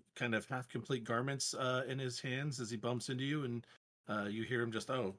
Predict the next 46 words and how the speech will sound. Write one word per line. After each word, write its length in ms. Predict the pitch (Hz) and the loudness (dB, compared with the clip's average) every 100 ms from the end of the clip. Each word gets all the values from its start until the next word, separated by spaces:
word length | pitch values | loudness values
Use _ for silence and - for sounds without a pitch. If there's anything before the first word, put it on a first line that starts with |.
| 123 | -6
a, 300 | 123 117 117 | -4 -4 -6
a 40 | |
thousand 320 | - 131 123 | -2 0 0
apologies, 520 | 117 123 117 110 120 - | 0 2 2 4 2 2
sorry 320 | 131 123 120 | 2 4 4
about 260 | 113 110 | 2 0
that, 180 | 120 113 | 2 2
I, 80 | 110 | 2
I 40 | |
didn't 320 | 110 104 123 104 | 0 -2 -4 -4
see 140 | 127 | -2
you 100 | 120 | -2
coming," 420 | - 123 120 117 - _ _ _ | -2 0 0 0 -4 _ _ _
uh, 520 | 117 110 101 101 98 98 | -2 0 0 0 -2 -2
you 140 | 104 110 | -2 -2
know, 180 | 104 | -2
and 80 | 104 | 0
he's 220 | 120 110 | 0 -2
kind 220 | - 127 117 | 0 0 2
of, 80 | |
like, 240 | 104 101 - _ - 101 | 2 0 -2 _ -10 -2
dropping, 720 | 123 143 147 127 117 123 127 | 2 4 4 2 2 0 0
you 80 | |
know, 440 | 117 107 101 101 101 | 0 0 0 0 -2
uh, 460 | 104 95 92 104 110 - | -2 -4 -4 -6 -8 -4
pins 400 | 139 131 123 123 | -2 0 0 0
and 120 | 113 | 0
other 240 | 113 113 | 2 2
needle 300 | 110 120 110 | 2 2 0
things 300 | 101 117 107 | 0 -2 -2
like 140 | 113 110 | -2 0
that 320 | 120 113 101 | 0 0 -2
from 220 | 110 107 | -2 0
the, 240 | 101 104 110 | 0 0 -2
from 180 | - 110 | -4 -2
his, 300 | 113 101 104 | -2 -2 0
uh, 240 | 101 101 - - _ _ _ - | 2 0 -2 -14 _ _ _ -6
uh, 380 | 107 98 95 90 - - - | -4 -2 -6 -10 -14 -14 -4
whole 300 | 127 120 - | 0 0 0
armful 520 | 113 117 - 127 113 | -2 -2 -2 0 0
of, 180 | 104 120 | -2 -2
uh, 220 | 104 101 | -2 -2
half-made, 640 | - 131 117 110 107 107 107 | -2 -4 -2 0 0 0 0
uh, 260 | 101 101 - | 2 0 0
outfits, 440 | 117 113 120 110 110 | -2 -2 -4 -4 -2
and, 200 | 98 | -2